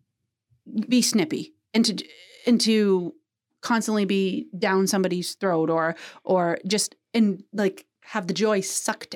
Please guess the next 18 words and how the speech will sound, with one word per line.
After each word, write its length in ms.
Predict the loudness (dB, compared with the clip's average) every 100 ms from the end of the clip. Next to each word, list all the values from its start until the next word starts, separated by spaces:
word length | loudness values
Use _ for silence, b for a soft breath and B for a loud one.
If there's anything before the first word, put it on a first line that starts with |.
| -6
out 160 | -4 -2
of 80 | -4
you. 140 | -4
It's 160 | -2 0
not 240 | 0 0 -4
that, 340 | -4 -2 -4 B B B B B B _ -4
it's 80 | 0
not 120 | 2
that 100 | 2
I'm 120 | 2
not 220 | 0 -2
trying 340 | -4 -2 0 2
to 40 |
be 100 | 2
joyful, 360 | 2 0 0 0
but 180 | 0 -2
it's 180 | -4 -2
just, 500 | -2 -2 -4 -10